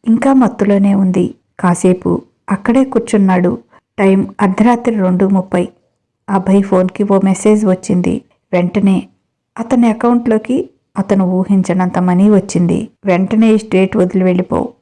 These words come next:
వెంటనే ఈ సిమ్ డిస్ట్రాయ్ చేసేయ్" అని ఓ మెసేజ్ వచ్చింది. దాంతో పాటు "Already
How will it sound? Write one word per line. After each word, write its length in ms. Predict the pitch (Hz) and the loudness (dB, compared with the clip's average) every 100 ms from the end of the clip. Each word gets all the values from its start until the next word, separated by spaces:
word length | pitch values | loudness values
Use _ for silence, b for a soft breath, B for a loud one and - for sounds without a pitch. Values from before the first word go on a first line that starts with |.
| _ _ 190 | _ _ -4
వెంటనే 500 | 170 185 196 185 269 - | -4 -4 -4 -4 -4 -2
ఈ 60 | |
సిమ్ 340 | 214 226 226 226 | 0 2 2 2
డిస్ట్రాయ్ 400 | 208 202 208 208 190 | 0 0 -2 0 -2
చేసేయ్" 360 | 190 - - - _ _ _ - | -4 -4 -6 -8 _ _ _ -2
అని 340 | 196 254 359 214 | 2 2 2 0
ఓ 60 | 202 | 2
మెసేజ్ 460 | 185 170 175 180 | 2 0 0 0
వచ్చింది. 460 | 196 185 - 180 180 | 0 -2 -2 0 0
దాంతో 400 | 180 180 175 175 | 0 0 0 -2
పాటు 380 | 175 175 170 65 - _ - 190 | -2 -4 -4 -8 -10 _ -4 0
"Already 380 | 185 196 185 180 | 2 2 0 0